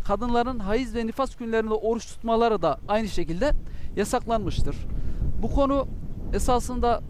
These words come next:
e, İslam tarihinde hiç tartışma konusu yapılmamış, o, olmakla birlikte günümüzde bir takım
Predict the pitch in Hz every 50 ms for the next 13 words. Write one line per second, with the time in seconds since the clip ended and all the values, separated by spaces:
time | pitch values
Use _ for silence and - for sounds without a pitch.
0 | - - - 180 185 185 180 196 208 - - - 190 - - 262 269 254 - 240
1 | 220 220 220 220 226 220 220 226 220 202 214 226 - - - - 220 208 - -
2 | - - 233 226 208 - 220 220 214 - - 233 220 202 - - - - - -
3 | - - - - - 156 175 185 - - 262 247 240 233 220 175 160 - - -
4 | - - - - 180 180 180 - - 180 190 202 220 254 247 - 208 185 175 185
5 | 247 233 196 202 - - 143 139 156 175 - 262 285 269 226 180 156 139 170 185
6 | 190 175 220 233 214 - 220 190 - 208 196